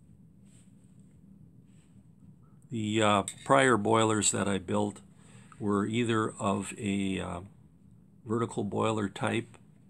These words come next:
with a wick burner like this that uses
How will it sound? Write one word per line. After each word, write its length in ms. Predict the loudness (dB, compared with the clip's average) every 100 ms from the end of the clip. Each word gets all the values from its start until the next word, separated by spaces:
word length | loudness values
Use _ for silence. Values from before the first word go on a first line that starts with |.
| -20 -20 -10
with 320 | -4 -4 -6 -6
a 420 | -2 -2 -2 -6 -20 -20 -20 -20 -20 -20 -20 -20 -20 -20 -20 -20 -20 -20 -20 -14
wick 280 | -4 -4 -4
burner 420 | -2 0 2 0
like 320 | 2 0 -2
this 300 | -4 -2 -2
that 280 | -2 -2 -2
uses 880 | -6 -4 -4 -4 -4 -2 -2 -6 -12